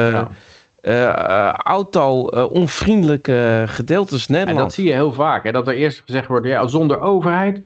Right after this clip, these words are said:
Speaker 1: eh, zou je geen gezondheidszorg hebben. En nou hoorde ik dat ze bijvoorbeeld hier in Nieuwegein gaan ze het grootste ziekenhuis slopen. In, in, eh, ik zag nog een ander ziekenhuis ook. In Amsterdam werd een ziekenhuis gesloopt. En ik denk dat je, dat je straks hebt dat je, dat je dankzij de overheid juist geen gezondheidszorg meer hebt.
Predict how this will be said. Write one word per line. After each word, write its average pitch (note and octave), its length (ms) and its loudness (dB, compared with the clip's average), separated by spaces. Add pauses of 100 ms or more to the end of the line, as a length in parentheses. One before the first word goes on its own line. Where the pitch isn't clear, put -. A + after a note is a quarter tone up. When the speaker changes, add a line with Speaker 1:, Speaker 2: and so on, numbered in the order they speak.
(400)
Speaker 1:
eh, D#3 300 0
zou D3+ 220 0
je D#3 60 2
geen E3 180 -2
gezondheidszorg C#3+ 720 0
hebben. G2 300 -2
En C#3+ 120 -2
nou C#3 240 -2
hoorde D#3+ 200 0
ik B2+ 60 -6
dat C3+ 160 -2
ze C3+ 80 -10
bijvoorbeeld C3+ 320 0
hier C#3 100 2
in C3+ 80 2
Nieuwegein C#3 520 0
gaan B2 200 -2
ze A2+ 80 -6
het G#2+ 120 -6
grootste A#2+ 320 -2
ziekenhuis A2 500 -2
slopen. G2 440 -2
In, A#2+ 400 -2 (360)
in, B2+ 340 0
eh, A#2+ 280 0
ik A#2 100 -2
zag A#2+ 160 -4
nog A#2+ 140 0
een C3 100 0
ander C#3+ 280 0
ziekenhuis C#3+ 580 0
ook. D3 260 0
In C3+ 120 -2
Amsterdam C#3 560 -2
werd C#3 180 0
een C3 80 0
ziekenhuis C3+ 460 -2
gesloopt. C#3+ 480 -2 (360)
En C#3 140 -4
ik C#3 100 0
denk D#3+ 160 0
dat C#3+ 120 -2
je, C#3+ 180 -2
dat C#3 200 -4
je C3+ 60 -6
straks E3 340 -2
hebt B2 180 -2
dat B2+ 180 -2
je, C3 240 0 (260)
dat C3+ 240 -4
je B2 100 -4
dankzij C#3+ 300 -4
de B2+ 60 -2
overheid B2+ 320 -2
juist D3+ 280 0
geen E3 200 0
gezondheidszorg B2+ 640 0
meer G#2+ 140 0
hebt. F#2+ 200 -8